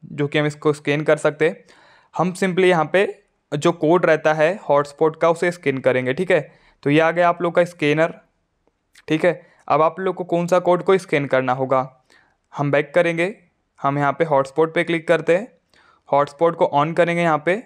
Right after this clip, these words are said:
और यहाँ पे हमें देखने को मिलेगा क्यूआर कोड। हम इस पे क्लिक करेंगे, अपना पासवर्ड डालेंगे लॉक स्क्रीन का,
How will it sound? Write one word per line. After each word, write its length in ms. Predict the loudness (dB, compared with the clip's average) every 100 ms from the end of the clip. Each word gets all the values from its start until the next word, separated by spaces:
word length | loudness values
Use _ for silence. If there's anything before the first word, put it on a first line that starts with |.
| -4
और 140 | 0
यहाँ 220 | 0 0 -2
पे 100 | -2
हमें 220 | -4 -2
देखने 220 | -2 -2
को 60 | -2
मिलेगा 180 | -2 -4
क्यूआर 280 | -2 2 2
कोड। 320 | 0 -2 -2 -6 _ _ _ -8
हम 100 | -2
इस 100 | -2
पे 160 | -2 -2
क्लिक 220 | -2 -2
करेंगे, 280 | -2 -2 -4 -4
अपना 260 | -2 -2
पासवर्ड 460 | 0 0 0 -2 0
डालेंगे 280 | 0 0 0
लॉक 360 | 0 0 -8 -14
स्क्रीन 300 | -14 -4 -2
का, 220 | 0 -2